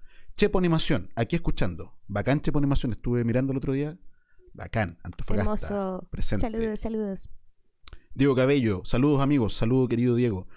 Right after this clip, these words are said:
Speaker 1: María Fernanda Díaz González. La FER dice, "Justicia por esas almitas". Así sea.
Speaker 2: Eso, justicia.
Speaker 1: Sí. Eh,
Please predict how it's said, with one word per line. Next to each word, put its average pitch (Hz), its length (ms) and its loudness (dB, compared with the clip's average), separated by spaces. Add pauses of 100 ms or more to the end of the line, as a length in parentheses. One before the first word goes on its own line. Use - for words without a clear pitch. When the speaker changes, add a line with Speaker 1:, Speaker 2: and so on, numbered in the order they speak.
(260)
Speaker 1:
María 123 200 2
Fernanda 139 280 2
Díaz 139 160 2
González. 131 680 0
La 117 140 0
FER - 180 4
dice, 135 420 2 (200)
"Justicia - 440 2
por 143 120 2
esas 127 200 4
almitas". 104 520 -2 (260)
Así 131 580 0
sea. - 480 -4 (360)
Speaker 2:
Eso, 196 400 -14
justicia. - 760 -12 (220)
Speaker 1:
Sí. - 340 -6 (600)
Eh, 117 680 0